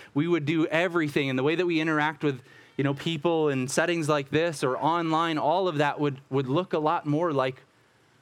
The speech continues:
Jesus dealing with people. And if we're not doing that, then I don't think we're wise.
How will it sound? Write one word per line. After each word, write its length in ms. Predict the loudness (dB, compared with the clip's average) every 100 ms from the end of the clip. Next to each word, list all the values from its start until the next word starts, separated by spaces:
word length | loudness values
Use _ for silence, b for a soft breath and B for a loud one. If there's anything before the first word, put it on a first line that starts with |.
| _ _ _
Jesus 520 | -4 -2 0 -2 -4
dealing 580 | -10 -4 0 2 0 0
with 180 | -2 -2
people. 420 | -4 -4 -6 -8 -16 _ _ _ _ _ _ _ _ _ _
And 100 | -4
if 140 | -2 0
we're 80 |
not 240 | 0 -2 0
doing 300 | -2 0 0
that, 260 | 0 0
then 180 | -2 0 0
I 100 | 0
don't 180 | 0
think 160 | -4 -2
we're 180 | 0 2
wise. 500 | 0 0 -6 -14